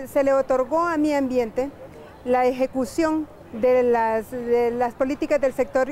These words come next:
hídrico conferidas en la Ley General de Aguas, eh, y que tam-, y que son las que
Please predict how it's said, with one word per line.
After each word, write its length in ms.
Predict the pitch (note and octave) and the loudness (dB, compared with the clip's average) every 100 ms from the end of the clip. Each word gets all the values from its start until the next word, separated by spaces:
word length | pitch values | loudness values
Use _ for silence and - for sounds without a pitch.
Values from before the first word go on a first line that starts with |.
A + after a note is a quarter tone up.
| C#4 | -2
hídrico 500 | D4+ C4 B3+ - F4+ - - - - - - | -2 -2 -2 -6 -8 -12 -20 -20 -20 -6 -2
conferidas 720 | C4+ - C4 D4+ D4+ D#4 C4+ C4+ | -2 2 2 2 2 2 0 -2
en 100 | B3 | 0
la 100 | A#3 | 2
Ley 160 | C4 | 0
General 460 | C4+ C4+ B3 B3+ A3+ | 0 0 0 0 0
de 120 | A3+ | 0
Aguas, 340 | A3+ C4 E4 - - - - - - - | 0 0 -4 -10 -20 -20 -20 -20 -8 0
eh, 320 | A#3 A#3 B3 C#4 | 2 4 2 -2
y 80 | B3 | -2
que 160 | C#4+ | -2
tam-, 280 | C#4 C#4+ C#4 A#3 | 0 0 -2 -2
y 140 | C4+ | -2
que 180 | C4+ B3+ | 0 0
son 220 | D4 D4 | 0 0
las 180 | D4+ - | -2 -2
que 340 | D4 C#4 C4+ | 0 2 2